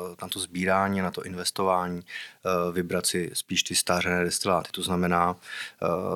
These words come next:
spíš, eh, věci typu whisky, koňák a, a podobně. Věci, které mají tradici.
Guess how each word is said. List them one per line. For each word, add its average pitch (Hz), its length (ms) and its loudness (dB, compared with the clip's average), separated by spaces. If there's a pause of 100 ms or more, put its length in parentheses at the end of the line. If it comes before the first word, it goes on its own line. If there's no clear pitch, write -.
spíš, - 560 2
eh, 80 40 0 (500)
věci 92 420 -2
typu 92 340 -8
whisky, 92 440 2
koňák 87 540 -2
a, 95 60 -2
a - 220 -6
podobně. 85 400 -6 (260)
Věci, 104 220 4
které 92 200 4
mají 87 200 4
tradici. - 520 -2